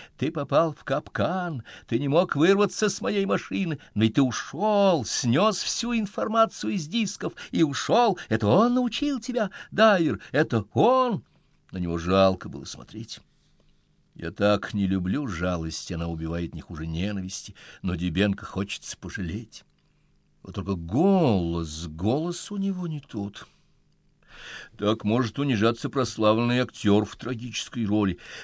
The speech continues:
«Ты представить себе не можешь, — говорит Дебенко, — сколько сил я на это положил, чем рискнул, положением в совете директоров Алькабара, агентами в лабиринте, ты не поймёшь.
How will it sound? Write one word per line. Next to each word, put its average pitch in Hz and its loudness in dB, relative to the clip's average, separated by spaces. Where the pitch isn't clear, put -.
«Ты 226 4
представить 240 0
себе 208 -2
не 185 2
можешь, — 170 -2
говорит 120 -2
Дебенко, — 113 0
сколько 208 2
сил 226 -4
я 202 -2
на 202 -2
это 202 -6
положил, 175 -4
чем - -4
рискнул, 123 -2
положением 113 -2
в - -6
совете 120 -4
директоров 123 -4
Алькабара, 120 0
агентами 143 2
в 139 2
лабиринте, 147 2
ты 123 0
не 120 -6
поймёшь. 107 -6